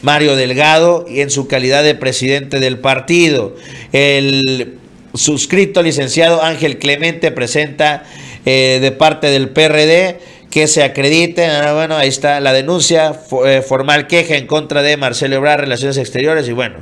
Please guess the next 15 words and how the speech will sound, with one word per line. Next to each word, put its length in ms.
ahí 160
está 380
por 180
la 300
promoción 480
a 80
la 140
marcha, 640
eh, 640
los, 240
los 240
que 120
presentan 540
la 140
denuncia 840